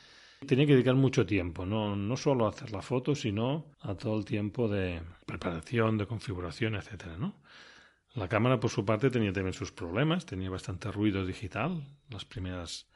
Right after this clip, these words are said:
eh, reflex digitales tenían bastante ruido. Y después estaba el tema de la edición de las fotos, ¿no? Usé el PixInsight, al principio solo PixInsight, y la verdad es que no llegué a dominarlo del todo. Tenía mi, mi,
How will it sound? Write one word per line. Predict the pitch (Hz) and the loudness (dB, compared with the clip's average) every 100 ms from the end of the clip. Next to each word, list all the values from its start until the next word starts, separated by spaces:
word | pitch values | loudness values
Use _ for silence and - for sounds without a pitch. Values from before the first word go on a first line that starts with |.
| - | -8
eh, | 101 90 87 85 | -6 -4 -4 -2
reflex | 113 - 98 | -2 -2 -2
digitales | 95 98 95 90 | -2 -2 -2 -4
tenían | - 92 90 | -4 -6 -4
bastante | 87 - 87 85 87 | -6 -8 -8 -8 -4
ruido. | 98 123 156 190 - _ - | 0 2 0 -2 -10 _ -8
Y | 120 | -4
después | - 104 | 0 0
estaba | 123 139 | 2 2
el | 135 | 4
tema | 143 123 | 6 6
de | |
la | 98 | 4
edición | 95 - 120 98 | 2 2 2 4
de | |
las | 92 - | 0 2
fotos, | 170 - 92 | 0 0 -2
¿no? | 131 254 - - _ _ | -2 -2 -8 -20 _ _
Usé | 95 - 113 | -8 0 2
el | 104 | 2
PixInsight, | - 117 - 98 113 160 196 - | 2 0 0 -2 2 2 0 -8
al | - | -12
principio | 98 92 - 98 104 95 | -6 -4 -4 -2 -2 -2
solo | - 92 | -4 -4
PixInsight, | 104 92 104 98 131 135 135 147 | -4 -6 -6 -4 -2 -2 -4 -2
y | 123 113 110 107 104 104 - _ _ | 0 2 2 0 -2 -4 -8 _ _
la | 123 | -2
verdad | 110 113 | 2 2
es | 117 | 2
que | 135 | 2
no | 127 | 6
llegué | 117 113 | 6 6
a | |
dominarlo | 120 113 107 104 117 | 4 2 0 0 0
del | 98 | 0
todo. | - 95 78 76 - _ | -2 -6 -6 -12 -18 _
Tenía | - 101 101 | -8 -4 -2
mi, | 98 98 95 98 | -2 -2 -2 -2
mi, | 98 95 92 | -4 -4 -6